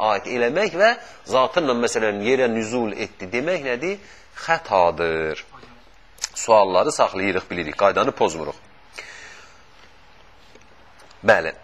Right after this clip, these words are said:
ondan sonra, ondan sonra İmam Rəhməhullah keçir. Əvvəlki bəndləri, əvvəlki bəndləri nə edir? Təkid edir, izah edir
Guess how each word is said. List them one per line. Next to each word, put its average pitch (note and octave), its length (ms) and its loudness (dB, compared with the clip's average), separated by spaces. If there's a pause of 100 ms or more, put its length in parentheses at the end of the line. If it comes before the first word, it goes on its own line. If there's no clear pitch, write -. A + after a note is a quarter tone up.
ondan G3+ 300 6
sonra, C3+ 520 4 (760)
ondan F3+ 280 4
sonra A#2 600 4 (320)
İmam D3 380 4
Rəhməhullah A2+ 760 2
keçir. F2+ 600 -6 (1500)
Əvvəlki C3 640 2 (500)
bəndləri, B2+ 640 2 (320)
əvvəlki A2+ 480 0
bəndləri A#2 420 0
nə B2 140 2
edir? D3 300 -6 (420)
Təkid D#3+ 400 -2
edir, F2+ 320 -6
izah C3+ 280 2
edir C3 360 -2